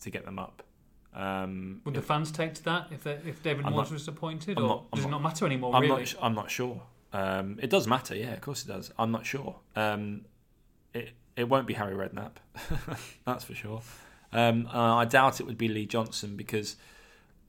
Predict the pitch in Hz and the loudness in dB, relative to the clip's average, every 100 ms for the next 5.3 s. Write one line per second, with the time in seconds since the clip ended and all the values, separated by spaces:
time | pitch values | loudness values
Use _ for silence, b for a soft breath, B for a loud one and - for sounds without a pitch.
0 | - 107 104 101 101 101 104 101 113 - | -8 -4 0 0 -2 -6 -8 -8 -12 -18
1 | - - 110 113 110 - 123 110 - 113 | -20 -12 0 0 0 -4 -4 -4 0 2
2 | 117 - 123 113 - - 110 98 98 - | 2 0 -2 -2 -4 -8 -6 -6 -6 -6
3 | 101 98 95 - 101 101 104 101 - 110 | -6 -8 -8 -4 -4 -4 -6 -6 0 0
4 | 98 - b b b b - 110 101 107 | 0 -12 b b b b -6 -4 2 2
5 | - 110 | 2 -4